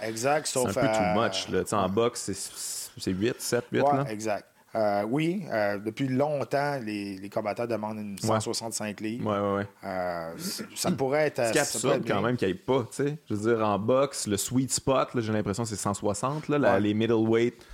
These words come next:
Speaker 2: ça, c'est, il y en a
Speaker 1: Exact.
Speaker 2: beaucoup, puis c'est, les meilleurs sont souvent là. Euh, tu sais,
Speaker 1: Puis, tu sais,
Speaker 2: b-
Speaker 1: là, il, souvent, le monde, il demande, euh, pourquoi ils font pas la pesée tout de suite avant d'embarquer dans, dans
Speaker 2: Ouais.
Speaker 1: l'octogone. Euh, ou deux heures avant. Pour, de un, la pesée, c'est un gros show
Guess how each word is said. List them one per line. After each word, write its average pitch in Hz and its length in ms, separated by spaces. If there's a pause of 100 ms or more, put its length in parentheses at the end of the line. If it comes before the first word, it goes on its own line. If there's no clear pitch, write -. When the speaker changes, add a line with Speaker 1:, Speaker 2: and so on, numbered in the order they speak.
(120)
Speaker 2:
ça, - 280
c'est, 101 200
il 98 320
y 101 80
en 117 40
a - 60
Speaker 1:
Exact. 113 100
Speaker 2:
beaucoup, 123 400
puis - 120
c'est, 104 120
les 101 100
meilleurs 107 320
sont 107 120
souvent 104 360
là. 131 240 (560)
Euh, 92 300
tu - 60
sais, - 80
Speaker 1:
Puis, - 40
tu 190 140
sais, 180 140
Speaker 2:
b- 156 40
Speaker 1:
là, 139 80
il, 127 260 (120)
souvent, 147 380
le 123 280
monde, 127 300
il 123 60
demande, 127 340
euh, 107 240
pourquoi 147 500 (140)
ils - 60
font 113 180
pas 135 100
la 123 80
pesée 123 240
tout 147 140
de - 60
suite 156 200
avant 123 180
d'embarquer 120 380
dans, 117 140 (240)
dans 101 140
Speaker 2:
Ouais. 107 200
Speaker 1:
l'octogone. 101 360 (680)
Euh, 107 440
ou 131 140
deux 139 300
heures 135 220
avant. 120 540
Pour, 107 280
de - 640
un, 156 400 (240)
la 107 100
pesée, 131 360
c'est 123 80
un 110 80
gros 107 240
show 120 240